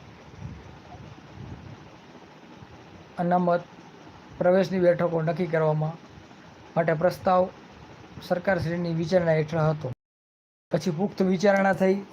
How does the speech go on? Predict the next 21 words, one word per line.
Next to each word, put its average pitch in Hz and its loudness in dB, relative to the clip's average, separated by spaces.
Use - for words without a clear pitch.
અને 170 0
તે 214 4
વિચારને 196 2
અંતે 202 0
અનુસૂચિત 196 0
જાતિઓના 185 4
છાત્રો 180 2
માટે 180 2
પંદર 175 2
ટકા, 190 0
અનુસૂચિત 165 0
જનજાતા 170 2
માટે, 170 0
જનજાતિ 175 2
માટે 165 0
ત્રીસ 170 -2
ટકા 185 0
અકબંધ 190 4
રાખી 170 2
બાકી 185 2
બચત 190 2